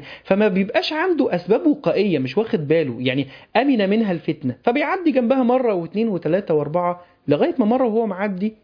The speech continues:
يتكعبل ويقع فيها فعلًا. بس أنا مش جاي أتكلم في الموضوع ده، ولا جاي ألومك وجاي أقول لك أنت ما خدتش بالأسباب الوقائية ولا ده ذنب كبير، لأن كل الذنوب الكبير والصغير والكثير والقليل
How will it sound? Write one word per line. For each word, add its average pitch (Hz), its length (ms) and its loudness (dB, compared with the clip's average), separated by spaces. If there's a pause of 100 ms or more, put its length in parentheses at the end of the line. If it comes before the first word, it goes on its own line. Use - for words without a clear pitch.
(100)
يتكعبل 220 580 0 (300)
ويقع 202 460 2
فيها 233 260 -2
فعلًا. 226 360 -4 (400)
بس 175 160 -2
أنا 330 80 4
مش 220 120 4
جاي 175 120 2
أتكلم 160 220 0
في 147 120 -6
الموضوع 131 280 2
ده، 110 140 -8 (460)
ولا 262 220 4
جاي 226 300 2
ألومك 180 440 0
وجاي 160 340 2
أقول 160 140 0
لك 151 120 -4
أنت 131 120 -6
ما 127 60 -4
خدتش 151 260 -6
بالأسباب 131 440 0
الوقائية 135 640 0
ولا 131 260 0
ده 131 120 -2
ذنب 147 300 0
كبير، 156 380 -2
لأن 233 300 2
كل 339 280 0
الذنوب 202 480 0 (260)
الكبير 190 440 2
والصغير 180 640 2
والكثير 180 540 0
والقليل 190 600 -2